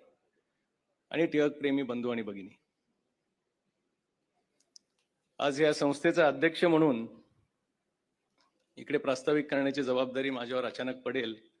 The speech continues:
हे मला स्वप्नात देखील वाटलं नव्हतं. फक्त पंधरा दिवस झालेत बाबांना जाऊन.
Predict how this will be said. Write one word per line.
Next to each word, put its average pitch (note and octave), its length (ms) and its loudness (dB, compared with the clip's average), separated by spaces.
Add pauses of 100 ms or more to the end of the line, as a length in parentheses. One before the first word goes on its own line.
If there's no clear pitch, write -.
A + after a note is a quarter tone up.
(720)
हे B2+ 100 -10
मला C#3+ 180 0
स्वप्नात D3+ 340 -2
देखील C3+ 260 -2
वाटलं A2+ 300 -8
नव्हतं. - 280 -12 (2250)
फक्त C#3+ 220 -2
पंधरा D3+ 320 6
दिवस D#3+ 240 6
झालेत C#3 360 2 (1080)
बाबांना C3+ 340 -2
जाऊन. B2+ 320 -6